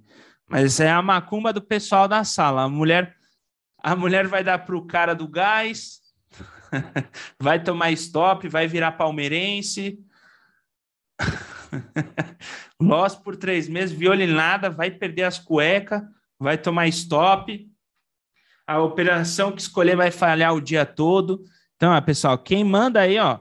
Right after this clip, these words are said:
são os alunos aí, pra quem não deixar um like. Vai ficar sem mundial. Bom, esse aí já ficou, já. Beleza, pessoal? Então é isso. Então vamos encerrando por aqui o Morning Call.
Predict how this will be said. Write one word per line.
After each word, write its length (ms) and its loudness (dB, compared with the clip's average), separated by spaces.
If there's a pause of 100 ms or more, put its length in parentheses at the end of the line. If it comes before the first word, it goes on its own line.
(100)
são 340 -2
os 120 0
alunos 480 4
aí, 300 2 (200)
pra 120 2
quem 120 4
não 100 2
deixar 320 4
um 80 4
like. 420 0 (840)
Vai 200 4
ficar 240 -2
sem 180 -2
mundial. 800 2
Bom, 240 0
esse 180 -4
aí 360 0 (400)
já 180 6
ficou, 500 2
já. 220 -10 (640)
Beleza, 500 2
pessoal? 580 -4
Então 180 0
é 120 4
isso. 300 2
Então 200 2
vamos 200 2
encerrando 440 2
por 160 0
aqui 480 -2
o 120 -4
Morning 340 4
Call. 460 0